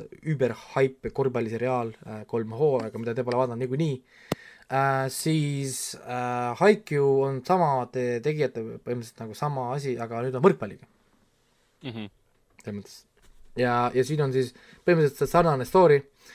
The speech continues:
Speaker 1: kus kohas, ähm, kui vaata Kurokos oli, tuli selline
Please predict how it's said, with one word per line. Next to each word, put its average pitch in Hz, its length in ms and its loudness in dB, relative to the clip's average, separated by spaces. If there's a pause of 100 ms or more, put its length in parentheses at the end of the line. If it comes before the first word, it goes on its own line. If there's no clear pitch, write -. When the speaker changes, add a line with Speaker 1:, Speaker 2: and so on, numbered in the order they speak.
(160)
Speaker 1:
kus 127 240 0
kohas, 131 640 4 (260)
ähm, 120 640 -4 (640)
kui 143 100 8
vaata 139 160 4
Kurokos 151 440 4
oli, 127 200 2
tuli 127 200 0
selline 123 360 -4